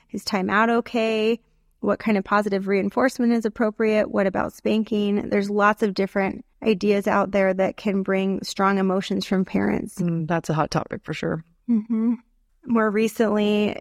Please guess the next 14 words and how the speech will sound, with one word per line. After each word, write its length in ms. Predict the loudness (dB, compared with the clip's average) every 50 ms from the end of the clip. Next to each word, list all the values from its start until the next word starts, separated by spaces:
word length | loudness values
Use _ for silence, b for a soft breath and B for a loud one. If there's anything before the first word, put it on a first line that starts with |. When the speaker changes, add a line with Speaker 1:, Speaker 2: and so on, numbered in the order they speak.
| _ _ _ -2
Speaker 1:
with 200 | 0 0 0 0
health 280 | 0 0 0 0 2
and 160 | 0 0 2
wellness, 420 | 2 2 2 2 2 0 -2 -4 -4
vaccines 920 | -2 -2 -2 -2 -4 -6 -2 0 2 2 2 2 2 2 0 -2 -2 -6
and 460 | -14 -10 -6 -2 -2 0 0 -2 0
when 200 | 0 2 2 2
to 100 | 0 0
vaccinate 560 | 0 2 2 0 0 -2 -2 0 0 0 0 0
versus 440 | 0 -2 -2 -2 -6 -10 -8 -2
not, 540 | 0 0 2 4 2 2 2 0 -2 -4 -10 -16 _ _ _ 0
all 220 | 2 2 2 2
holistic 600 | -2 -2 0 0 2 2 2 2 2 0 -2 0
medicine, 800 | 2 0 2 0 -2 -2 -2 -2 0 0 2 2 2 0 0 -2